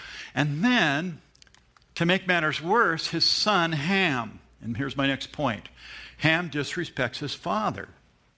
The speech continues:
Ham is immoral. He's, he's, he comes with his father on the boat. But, but there's some, he's dealing with sin himself. Verse twenty-two, "And Ham, the father of Canaan, saw the nakedness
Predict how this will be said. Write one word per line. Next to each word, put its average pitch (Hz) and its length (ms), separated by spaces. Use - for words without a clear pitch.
Ham 180 260
is 156 160
immoral. 143 640
He's, 127 400
he's, - 580
he 156 200
comes 254 580
with 135 440
his 135 240
father 113 640
on 120 160
the 110 60
boat. 143 500
But, 113 220
but 123 140
there's 156 220
some, 135 640
he's 202 260
dealing 131 300
with 110 100
sin 135 280
himself. 113 720
Verse 190 220
twenty-two, 175 600
"And 139 100
Ham, 170 360
the 196 80
father 135 480
of 127 140
Canaan, 156 360
saw 139 300
the 139 100
nakedness 123 540